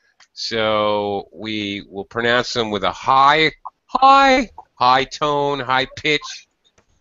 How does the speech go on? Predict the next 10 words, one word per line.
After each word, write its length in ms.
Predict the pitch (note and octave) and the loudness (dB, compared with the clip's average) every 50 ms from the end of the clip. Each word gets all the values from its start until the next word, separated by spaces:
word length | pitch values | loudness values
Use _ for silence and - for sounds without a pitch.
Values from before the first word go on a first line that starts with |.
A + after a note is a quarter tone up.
| _ _ _ _ _ _ | _ _ _ _ _ _
stress 760 | - - - - - C3 C#3 C3+ C3 C3 B2+ - - - - | -10 -8 -8 -4 0 2 2 4 4 2 2 -2 -4 -6 -6
in 140 | - A2 G#2 | -8 -10 -10
the 180 | G#2 G#2 G2 - _ | -10 -12 -12 -12 _
first 340 | - C#3 D3+ D3 - - - | -4 -4 -4 -4 -4 -8 -10
word 340 | C3 C3 B2 A#2+ B2 B2 - - - | -10 -8 -6 -4 -4 -6 -6 -10 -12
and 180 | - F#2 G2 F#2+ | -12 -12 -12 -12
a 480 | F2+ - - F#2 F#2 F2+ F2+ F2+ F2 - _ _ _ - - - | -12 -12 -12 -10 -8 -8 -8 -10 -10 -12 _ _ _ -20 -20 -20
low 540 | E2+ F2 F2+ F#2 G#2 A#2 B2 C3 C3+ C#3 C3+ | -20 -18 -14 -6 -2 0 0 2 2 0 -2
pitch, 680 | - - C3 A#2+ A2+ A2 - - - - - - - _ _ _ _ _ _ _ _ _ _ _ _ _ _ _ _ _ _ _ _ _ _ _ _ _ _ - | -6 -4 0 0 0 0 -2 -4 -8 -8 -8 -10 -14 _ _ _ _ _ _ _ _ _ _ _ _ _ _ _ _ _ _ _ _ _ _ _ _ _ _ -8
eh, 220 | G#2 G2 G2 F#2+ | -6 -4 -4 -4